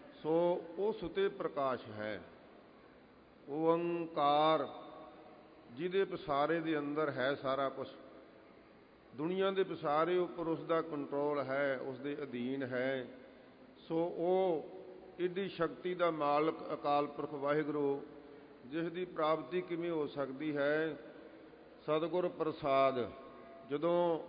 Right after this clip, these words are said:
ਉਸ ਸੱਚੇ ਗੁਰੂ ਦੀ ਪ੍ਰਸਾਦ ਕਿਰਪਾ ਹੋ ਜਾਵੇ, ਰਹਿਮਤ ਹੋ ਜਾਵੇ। ਸਤਿਗੁਰੂ ਸੱਚੇ ਪਾਤਸ਼ਾਹ ਜੀ ਨੇ ਇਹ ਮੰਗਲ ਬਾਰ-ਬਾਰ ਕੀਤਾ, ਕਿਉਂਕਿ ਝੂਠੇ ਗੁਰੂਆਂ ਦਾ, ਝੂਠੀਆਂ ਦੁਕਾਨਾਂ ਦਾ ਬੜਾ ਵੱਡਾ ਪਸਾਰਾ ਹੈ।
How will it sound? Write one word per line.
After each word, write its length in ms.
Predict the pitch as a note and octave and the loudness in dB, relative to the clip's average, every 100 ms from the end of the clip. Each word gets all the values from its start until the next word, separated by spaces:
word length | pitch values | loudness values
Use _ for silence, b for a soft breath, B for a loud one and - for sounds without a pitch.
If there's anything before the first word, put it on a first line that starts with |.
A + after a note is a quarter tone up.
| - | -6
ਉਸ 460 | D#3+ F3+ F3+ - - | 0 2 0 -2 -8
ਸੱਚੇ 320 | D#3 - F3+ | -6 -2 0
ਗੁਰੂ 280 | D#3 D3 C#3+ | 0 -2 -2
ਦੀ 260 | B2+ G#2 E2+ - - - - - - - - - - - - | -4 -6 -8 -16 -20 -20 -20 -20 -20 -20 -20 -20 -20 -20 -10
ਪ੍ਰਸਾਦ 460 | D3 C#3+ D3+ D#3+ E3 | -8 -2 2 2 2
ਕਿਰਪਾ 420 | E3 D#3 D#3+ E3 | -2 -2 2 2
ਹੋ 200 | D#3 C#3 | 4 2
ਜਾਵੇ, 420 | C#3+ D3 D3 D3+ | 2 2 2 2
ਰਹਿਮਤ 380 | C#3+ E3+ F3 E3 | 2 0 -2 -2
ਹੋ 140 | D3 | 0
ਜਾਵੇ। 500 | C3+ C#3 C#3 D3+ C#3+ - - - - - - - - - - - | 2 2 4 4 2 -2 -10 -16 -18 -18 -20 -20 -20 -20 -16 -6
ਸਤਿਗੁਰੂ 400 | D3+ D#3 F3 D#3+ | -4 -2 -2 -2
ਸੱਚੇ 260 | E3 E3+ | -4 -6
ਪਾਤਸ਼ਾਹ 480 | E3 D#3+ D#3 - F3 | -2 0 0 0 -4
ਜੀ 160 | D#3 E3+ | -4 -4
ਨੇ 340 | E3+ E3+ E3 E3 - - - - F3+ | -2 -2 -4 -8 -16 -20 -20 -8 -4
ਇਹ 100 | F3+ | -2
ਮੰਗਲ 380 | D#3+ D#3+ E3+ | -2 -2 -2
ਬਾਰ-ਬਾਰ 580 | E3 D#3+ D#3+ D#3 D#3 D#3+ | 0 2 2 2 0 0
ਕੀਤਾ, 400 | D3+ D3+ - E3 | -2 -8 -2 -2
ਕਿਉਂਕਿ 440 | D#3+ D#3+ D#3 E3+ E3 | 0 -4 -4 -4 -6
ਝੂਠੇ 480 | E3 D3 - D3 | -4 -8 -6 -6
ਗੁਰੂਆਂ 380 | D3 D3 D3 D3 | -4 -4 -2 0
ਦਾ, 320 | D3 C#3+ C#3+ D3 - - - - - | 4 2 2 -4 -14 -18 -18 -20 -8
ਝੂਠੀਆਂ 420 | D#3 D3 E3+ F3 | -6 -6 -2 0
ਦੁਕਾਨਾਂ 480 | E3+ E3 D#3 D#3+ E3 | 0 0 -2 0 2
ਦਾ 120 | E3 | 2
ਬੜਾ 260 | D#3+ D3+ D#3+ | 2 4 2
ਵੱਡਾ 300 | D3+ D3 D3+ | 2 2 2
ਪਸਾਰਾ 460 | D3 C#3 C#3 C3+ C#3 | 2 -2 0 4 4
ਹੈ। 240 | C#3+ | 2